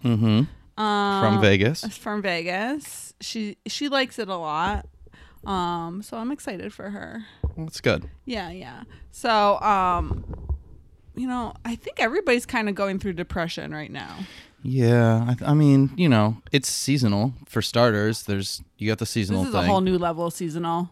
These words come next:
Speaker 1: Yeah, I mean, it's seasonal depression. It's covid depression. It's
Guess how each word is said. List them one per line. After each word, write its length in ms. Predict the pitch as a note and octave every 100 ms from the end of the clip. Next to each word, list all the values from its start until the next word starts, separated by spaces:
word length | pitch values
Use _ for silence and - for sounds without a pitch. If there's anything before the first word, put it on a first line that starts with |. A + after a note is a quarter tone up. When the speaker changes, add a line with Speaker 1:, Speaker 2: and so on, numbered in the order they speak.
| -
Speaker 1:
Yeah, 340 | C#3 G2+ E2+
I 80 | -
mean, 300 | A2+ A2 G#2 G2
it's 160 | G2
seasonal 460 | - G#2+ G2 A2 G#2
depression. 680 | G#2 A2+ G#2+ - A2+ A#2+ -
It's 220 | F2+ -
covid 420 | - D#2+ D#2+ F2+
depression. 640 | G2 - G#2 - G#2+ A2
It's 400 | - F#2 - -